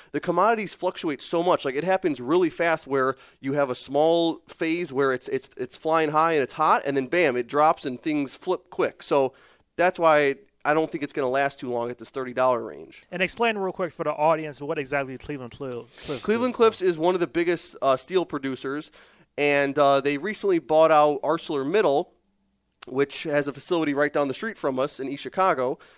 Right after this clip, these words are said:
Speaker 1: And so Cleveland Cliffs is a huge, you know, they're worth tens of billions of dollars. So,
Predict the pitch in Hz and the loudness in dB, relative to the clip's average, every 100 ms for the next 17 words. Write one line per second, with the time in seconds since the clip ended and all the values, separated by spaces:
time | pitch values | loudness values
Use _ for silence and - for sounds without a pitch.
0 | _ _ - 143 139 - 147 139 208 202 | _ _ -2 0 0 2 2 2 -2 -4
1 | 185 190 - 151 143 180 170 135 127 143 | -4 -4 -4 -6 -4 -6 -6 -10 -8 -2
2 | 139 131 131 151 - 160 147 127 139 135 | -2 -2 -4 -6 -4 -4 -4 -4 -2 -2
3 | 120 117 131 110 107 - 131 120 | -2 0 0 0 -6 -6 -4 -4